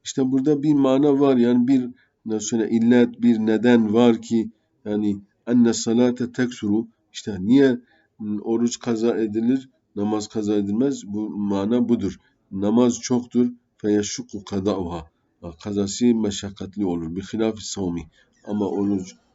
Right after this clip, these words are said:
az, e, çok değildir. O kazası meşakkatli olmaz. Ve hel yahrumu kadauha ev yukrahu. Namazı kaza etmek haram mıdır veya mekruh mudur?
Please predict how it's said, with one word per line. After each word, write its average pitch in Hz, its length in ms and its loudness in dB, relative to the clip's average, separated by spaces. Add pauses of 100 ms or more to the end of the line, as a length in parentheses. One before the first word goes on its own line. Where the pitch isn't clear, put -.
(200)
az, 104 300 -8
e, 95 600 -12
çok - 320 -10
değildir. 87 440 -8
O 95 260 -14
kazası 87 440 -12
meşakkatli 90 580 -14
olmaz. 80 360 -12 (800)
Ve 113 120 0
hel 151 380 0
yahrumu 147 720 2
kadauha 143 640 0
ev 131 60 6
yukrahu. 104 500 2 (440)
Namazı 127 540 2
kaza 139 280 2
etmek 123 520 0 (340)
haram 127 380 0
mıdır 151 380 4
veya 131 300 6
mekruh 110 460 2
mudur? 95 360 -2